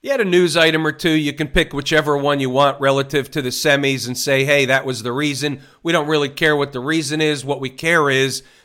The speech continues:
did we identify a sector where money would be rotating into? And the answer is yes, we did. We had A M D on the swing trade list. How you doing?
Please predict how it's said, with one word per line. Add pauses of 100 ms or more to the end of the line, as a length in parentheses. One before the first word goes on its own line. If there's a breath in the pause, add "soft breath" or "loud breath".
did
we
identify
a
sector
where
money
would
be
rotating
into? (260 loud breath)
And
the
answer
is
yes,
we
did.
We
had
A
M
D
on
the
swing
trade
list. (160 soft breath)
How
you
doing?